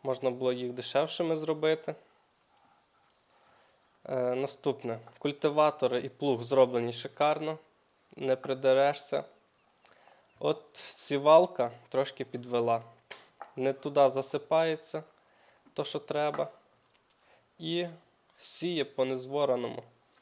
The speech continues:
Це теж погано. Сівалка має пару мінусів, а ці всі моди прекрасні.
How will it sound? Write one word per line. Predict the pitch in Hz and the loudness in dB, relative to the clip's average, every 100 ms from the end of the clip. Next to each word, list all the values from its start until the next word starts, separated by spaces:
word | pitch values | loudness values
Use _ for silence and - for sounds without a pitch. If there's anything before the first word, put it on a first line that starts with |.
| _ _ _ _ _ _ _ _ _ _ _ _ _ _ _ _ _ | _ _ _ _ _ _ _ _ _ _ _ _ _ _ _ _ _
Це | - 143 143 143 | -8 -2 0 0
теж | - 147 | -2 -4
погано. | - 139 123 131 127 - - _ _ _ _ _ _ _ _ _ _ _ _ _ _ - _ _ _ _ | -4 -6 -2 -2 -2 -6 -12 _ _ _ _ _ _ _ _ _ _ _ _ _ _ -20 _ _ _ _
Сівалка | - 143 147 147 143 135 | -8 0 4 4 4 2
має | 131 123 | 4 4
пару | 120 123 120 120 | 2 2 2 0
мінусів, | 123 131 - 208 220 - | -2 -4 -6 -6 -6 -8
а | 139 | -12
ці | - 170 | -10 -10
всі | 175 139 | -6 0
моди | 131 127 | 2 2
прекрасні. | 117 120 - 117 117 - | -2 -6 -4 -4 -4 -8